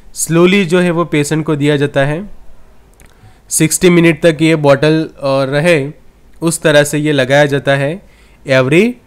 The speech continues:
twelve hour। ट्रीटमेंट therapy usually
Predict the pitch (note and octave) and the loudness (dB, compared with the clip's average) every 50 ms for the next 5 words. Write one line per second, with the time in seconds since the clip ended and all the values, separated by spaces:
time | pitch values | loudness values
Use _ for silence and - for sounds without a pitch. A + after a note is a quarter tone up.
0 | _ - D3 D3 C#3 C3 A#2+ A2+ A2 G#2 G#2 G2 G2 G2+ - _ - - - - | _ 0 2 2 4 4 2 0 0 -2 -4 -8 -8 -12 -18 _ -20 -20 -20 -20
1 | - - - - - - - - - - - _ _ _ _ _ _ _ _ D#3 | -20 -20 -20 -20 -20 -20 -20 -20 -20 -20 -20 _ _ _ _ _ _ _ _ -2
2 | E3+ E3 D#3+ - G3 G3+ G3+ F3+ F#3+ F#3 F3 F#3 F3+ E3 F#3 F3+ E3+ E3+ D#3+ D3+ | -2 -2 -2 0 0 0 2 2 2 2 4 2 2 2 -2 0 0 0 0 0
3 | E3+ E3+ E3+ E3 | 0 0 0 0